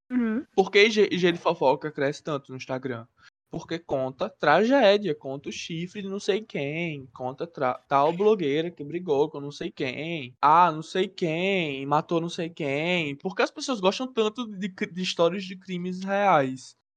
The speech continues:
Speaker 2: Não criticando o conteúdo, mas criticando, é, a forma como ele é, como ele é vendido. Porque tragédia vende. Por isso que certos programas sensacionalistas
Speaker 1: Eu ia falar isso
Speaker 2: de
Speaker 1: agora.
Speaker 2: reportagem ganha tanto.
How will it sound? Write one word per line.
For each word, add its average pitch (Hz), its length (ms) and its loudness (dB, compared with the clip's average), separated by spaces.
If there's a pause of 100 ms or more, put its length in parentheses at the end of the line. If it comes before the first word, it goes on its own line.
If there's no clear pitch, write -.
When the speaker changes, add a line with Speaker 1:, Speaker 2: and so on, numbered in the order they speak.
(260)
Speaker 2:
Não 165 200 -4
criticando 196 480 -4
o - 20 -6
conteúdo, 214 560 -2
mas 147 160 -4
criticando, 139 800 -8
é, 127 340 -2
a 143 140 4
forma 165 320 0
como 180 160 -4
ele 185 60 2
é, 185 60 6 (140)
como 170 160 -8
ele 165 100 0
é 165 40 4
vendido. 180 480 -6 (400)
Porque 247 240 0
tragédia 180 580 0
vende. 180 500 -6 (1200)
Por 185 120 0
isso 240 160 -8
que 277 120 -2
certos 175 300 2
programas 170 420 -2
sensacionalistas 139 1040 -8 (120)
Speaker 1:
Eu 208 80 8
ia 208 60 2
falar 202 180 10
isso 196 80 0
Speaker 2:
de 233 60 8
Speaker 1:
agora. 208 320 10 (300)
Speaker 2:
reportagem 139 840 0 (280)
ganha 185 260 -2
tanto. 180 580 -2